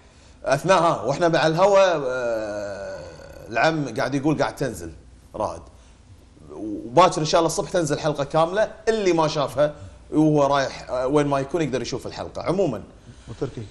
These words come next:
Speaker 2: وكلمة أخيرة والله.
Speaker 1: قول لي، قول لي.
Speaker 2: والله أنا لما أروح أحل في قناة ال-،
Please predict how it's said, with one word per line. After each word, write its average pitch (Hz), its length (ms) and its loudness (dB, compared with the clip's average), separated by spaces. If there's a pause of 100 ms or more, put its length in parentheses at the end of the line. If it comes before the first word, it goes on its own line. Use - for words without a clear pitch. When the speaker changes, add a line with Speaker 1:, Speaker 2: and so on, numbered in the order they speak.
(120)
Speaker 2:
وكلمة 117 520 -8
أخيرة 104 240 -8
والله. 104 200 -12 (220)
Speaker 1:
قول 139 120 2
لي، 101 140 -8 (320)
قول 113 100 -6
لي. 92 120 -10 (300)
Speaker 2:
والله 135 320 4
أنا 127 80 -2
لما 120 180 -4
أروح 120 220 -6
أحل 123 320 -6 (100)
في 101 120 -8
قناة 110 340 -8 (100)
ال-، 98 420 -12